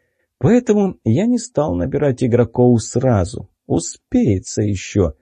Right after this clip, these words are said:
Первоочередной задачей был захват деревень местных.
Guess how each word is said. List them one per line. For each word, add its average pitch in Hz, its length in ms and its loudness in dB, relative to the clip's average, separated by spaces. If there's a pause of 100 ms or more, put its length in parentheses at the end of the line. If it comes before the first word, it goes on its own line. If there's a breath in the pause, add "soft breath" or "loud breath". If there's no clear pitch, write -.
(380)
Первоочередной 107 1080 2
задачей 92 640 -2
был 156 240 -4
захват 113 720 -2
деревень 117 580 2
местных. 104 560 -2